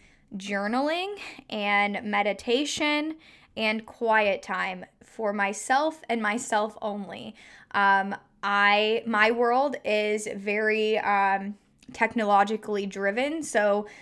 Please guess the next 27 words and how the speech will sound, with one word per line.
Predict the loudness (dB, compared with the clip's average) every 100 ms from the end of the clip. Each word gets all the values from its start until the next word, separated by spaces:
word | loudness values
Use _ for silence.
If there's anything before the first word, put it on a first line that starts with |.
| -20 -16 -8
essentially | -6 2 2 2 0 -2 -2 0
I | 0 2 0
could | 0 -4
be | -2 -4
on | 0 0 -2 -4
twenty-four | -4 -2 -2 -2 0
seven | 2 0 -2 -10
if | -4
I | -2
had | 0 -2 -4
to, | -8 -2
or | 4 6
if | 6
I | 4
wanted | 4 2 0 -6
to, | -8 -8 -10
if | -10 -2
not | 0 2
if | 0
I |
had | 0 0 -2
to, | -4
if | -2 4
I | 4
wanted | 4 0 0 -4
to. | -6 -6 -12 -20 -20 -6 4
Um, | 6 6 4 0 -6